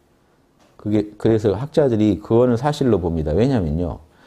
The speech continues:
불리한 얘기예요. 세례 요한한테 가서 세례받았다는 얘기는 되게 불리한 얘기인데 복음마다 등장해요. 그러니까 이거는 피할 수 없는 말이니까 썼다는 거예요. 왜냐하면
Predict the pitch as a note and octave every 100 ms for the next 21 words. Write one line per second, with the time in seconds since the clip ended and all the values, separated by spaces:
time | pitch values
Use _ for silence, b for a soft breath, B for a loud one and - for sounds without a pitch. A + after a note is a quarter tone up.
0 | b b b A#2+ A#2+ E3 C#3 F2+ D2+ C#2
1 | C2 B1+ - D#3+ D3 A2+ A2 G#2 F2 E2+
2 | F2+ - - D#3 C#3 G#2 E2+ - D#2+ C#2+
3 | D2+ E2 E2 F#2+ F#2 - G2+ A2+ C#3 A#2
4 | F2 D#2+ D#2 A2 A2+ B B B - G2+
5 | C3 C#3 G#2+ F#2+ F#2+ E2 E2 D2 A#1+ B1
6 | - _ _ _ _ _ _ _ _ _
7 | _ _ _ _ _ - G#2 G2 G#2+ A2
8 | G#2+ - D#3+ D#3 B2+ C3+ C3+ A2 E2+ E2
9 | D#2+ F2 G2+ - F#2+ D2+ C#2 G#2 A#2+ G#2+
10 | B2